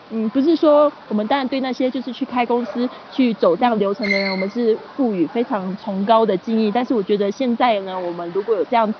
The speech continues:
的一个生意机会的话，我们可以把它当作，当作副业做啊。如果你本身已经有旅行的需求，你有这个梦想，为什么不加入我们一起试试看呢？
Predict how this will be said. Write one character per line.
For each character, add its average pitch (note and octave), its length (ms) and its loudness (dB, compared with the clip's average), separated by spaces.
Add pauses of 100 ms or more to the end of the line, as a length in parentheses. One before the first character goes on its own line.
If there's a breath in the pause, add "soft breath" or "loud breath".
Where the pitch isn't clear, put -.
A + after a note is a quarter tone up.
的 F3 100 -4
一 F#3 60 -4
个 F#3 240 -4
生 A#3 200 -6
意 A#3 80 -2
机 A#3 160 -6
会 B3 140 -4
的 A3+ 80 -2
话， A3+ 200 2 (280)
我 A3 40 0
们 G#3+ 100 4
可 B3 100 0
以 C4 40 0
把 G3 180 2
它 G#3 40 0
当 A#3+ 200 -2
作， B3 180 -4 (160)
当 B3+ 160 2
作 B3+ 180 0 (220)
副 C#4+ 140 2
业 B3+ 240 2
做 A3 260 -2
啊。 F3 240 -4 (300)
如 A3+ 80 0
果 C#4 80 2
你 D#4+ 100 0
本 A3 160 -6
身 B3 160 -2
已 A#3+ 80 0
经 A3+ 100 -4
有 A3+ 120 -4
旅 F#3+ 160 -6
行 F#3 180 -8
的 F3+ 100 -2
需 G3+ 200 -8
求， E3+ 300 -2
你 G3+ 120 2
有 A#3 100 4
这 A#3 140 0
个 A3+ 80 2
梦 G#3+ 260 0
想， D3+ 240 -6 (280)
为 C4 100 2
什 B3 160 -2
么 F#3+ 100 2
不 G#3+ 260 -2
加 A3 200 4
入 A3 160 2
我 G3 80 0
们 D#3 260 -6
一 A3 60 0
起 - 220 -6
试 - 180 -6
试 G#3 140 -8
看 F#3 260 -8
呢？ D3+ 100 -8